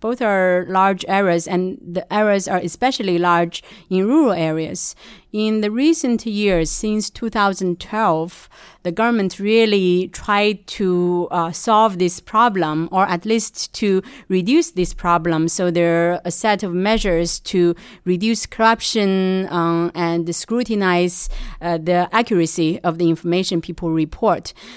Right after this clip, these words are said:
So there's a decline in the recent years, uh, but, uh, more progress needs to happen. And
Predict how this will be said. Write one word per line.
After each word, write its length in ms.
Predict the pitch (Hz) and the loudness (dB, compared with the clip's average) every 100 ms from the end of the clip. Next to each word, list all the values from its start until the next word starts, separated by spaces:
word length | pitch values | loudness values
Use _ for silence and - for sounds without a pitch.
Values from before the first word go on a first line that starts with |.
| - | -8
So 500 | - 214 208 208 127 | 0 2 4 2 0
there's 380 | 196 220 233 240 | 2 2 2 0
a 100 | 214 | -2
decline 640 | 185 170 - 240 208 170 | -4 -8 -4 0 2 0
in 160 | 180 180 | 0 0
the 80 | 175 | 0
recent 400 | 190 190 180 170 | 0 -2 -4 -4
years, 580 | 175 170 135 139 - - | 0 -2 -2 -4 -4 -4
uh, 220 | 175 160 156 | -6 -6 -4
but, 400 | 170 165 - 180 | -2 -4 -4 -6
uh, 160 | 165 - _ _ | -6 -8 _ _
more 640 | 180 190 190 190 190 190 185 | -4 0 2 2 2 0 -4
progress 480 | - 180 175 165 - | -2 -2 0 -2 0
needs 260 | 170 160 - | 0 0 -4
to 340 | - 160 156 - - - - | -2 -2 -2 -8 -20 -16 -2
happen. 420 | 226 285 185 156 - - | 0 0 -2 -4 -8 -2
And 240 | 240 240 | 0 0